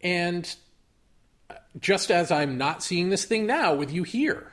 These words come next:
right? Like, think about that with kids. Like, when, it's not as though I ran and got my mom and sister,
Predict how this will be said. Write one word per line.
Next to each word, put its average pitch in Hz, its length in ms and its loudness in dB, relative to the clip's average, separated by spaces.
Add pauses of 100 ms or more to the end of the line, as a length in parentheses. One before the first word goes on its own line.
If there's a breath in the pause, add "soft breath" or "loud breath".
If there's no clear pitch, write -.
(140)
right? 180 300 0
Like, 190 300 0
think 370 200 4
about 214 200 4
that 185 160 4
with 147 160 -6
kids. 123 460 0
Like, 139 320 0 (420 soft breath)
when, 160 560 -2 (760 soft breath)
it's 196 320 -2
not 359 160 6
as 220 120 0
though 214 200 6
I 165 100 6
ran 214 360 2
and 175 100 0
got 202 140 2
my 165 140 2
mom 170 240 0
and 127 100 -2
sister, 117 540 -2